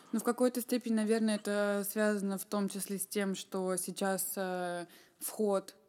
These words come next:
да, в какую-то, э, медиа-зону,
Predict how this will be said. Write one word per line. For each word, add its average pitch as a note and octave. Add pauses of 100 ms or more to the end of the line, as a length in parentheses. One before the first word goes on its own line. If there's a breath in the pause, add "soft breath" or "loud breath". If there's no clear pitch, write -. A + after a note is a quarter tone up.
(100)
да, F#3+
в -
какую-то, F3+
э, F3+
медиа-зону, F3+